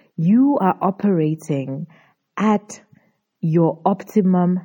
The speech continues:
level. You are living a life where you are at peace, you're experiencing true joy.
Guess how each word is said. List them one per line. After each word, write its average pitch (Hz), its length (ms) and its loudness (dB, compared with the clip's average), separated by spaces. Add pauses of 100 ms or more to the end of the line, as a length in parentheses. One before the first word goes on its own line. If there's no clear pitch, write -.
level. 147 640 -6 (460)
You 208 160 4
are 202 100 4
living 254 560 2
a 185 80 2
life 190 640 0
where 170 460 2 (260)
you 170 160 2
are 139 180 -4
at - 300 -8
peace, - 580 -4 (220)
you're 160 140 4
experiencing 175 840 -2
true 269 380 0
joy. 226 420 2